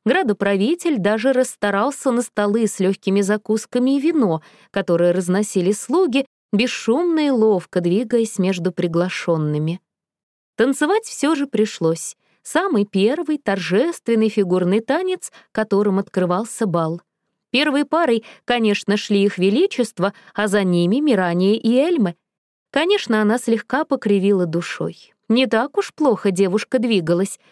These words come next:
по крайней мере, не сбивалась и не наступала ни на ноги, ни на подол собственного платья. А после этого Эльмы, не дав ей толком отдышаться, широко и довольно улыбаясь, сразу потянул на второй танец. «Ну да, ну да».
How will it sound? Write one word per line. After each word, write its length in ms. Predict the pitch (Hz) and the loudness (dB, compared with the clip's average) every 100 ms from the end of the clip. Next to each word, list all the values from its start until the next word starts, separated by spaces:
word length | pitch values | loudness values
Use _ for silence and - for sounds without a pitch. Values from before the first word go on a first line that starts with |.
| _ | _
по 100 | 226 | -6
крайней 360 | 220 208 202 208 | -2 0 2 2
мере, 320 | 202 247 277 | 2 2 2
не 160 | 220 220 | 2 0
сбивалась 760 | 190 262 185 175 165 277 - - _ | 0 0 2 0 0 -2 -6 -18 _
и 100 | 330 | 0
не 140 | 381 | 2
наступала 640 | 381 349 - 240 226 302 294 | 0 -2 -4 -2 -2 0 0
ни 160 | 233 208 | 2 2
на 340 | 175 196 320 | 2 0 0
ноги, 300 | 320 269 285 - - | -2 -2 -4 -6 -2
ни 120 | 233 | 0
на 100 | 220 | 2
подол 400 | 208 185 185 190 | 0 0 0 0
собственного 640 | - 185 - - 185 180 | -2 -4 -4 -2 0 -2
платья. 560 | 190 175 165 160 - 175 - _ _ _ | -2 -2 -2 -4 -8 -8 -10 _ _ _
А 160 | 202 214 | -4 0
после 420 | 214 220 214 220 | 0 2 2 2
этого 220 | 214 202 | 2 2
Эльмы, 400 | 220 277 226 196 | 4 4 2 2
не 140 | 233 | 2
дав 260 | 220 202 185 | 2 0 0
ей 160 | 202 208 | 0 0
толком 440 | 208 214 220 220 | 2 2 2 0
отдышаться, 640 | 220 233 - 349 370 - 320 - _ | 2 0 0 -2 -4 -6 -8 -8 _
широко 420 | - 269 294 349 | -2 0 2 2
и 80 | 392 | 2
довольно 480 | 196 202 190 185 190 | 2 2 2 2 2
улыбаясь, 640 | 190 185 170 254 339 320 | 2 2 0 0 -2 -6
сразу 640 | - - 190 269 339 285 | -8 -4 -2 0 -2 -4
потянул 480 | 285 233 214 196 185 | -4 -2 0 2 0
на 100 | 175 | -2
второй 320 | 170 170 170 | -2 -2 0
танец. 580 | 170 165 151 165 - - _ _ _ - | 0 -2 -2 -6 -8 -18 _ _ _ -2
«Ну 360 | 190 202 262 | 2 2 0
да, 320 | 311 262 254 269 | 0 0 0 -2
ну 180 | 294 302 | -6 -2
да». 380 | 214 202 220 | 0 0 -4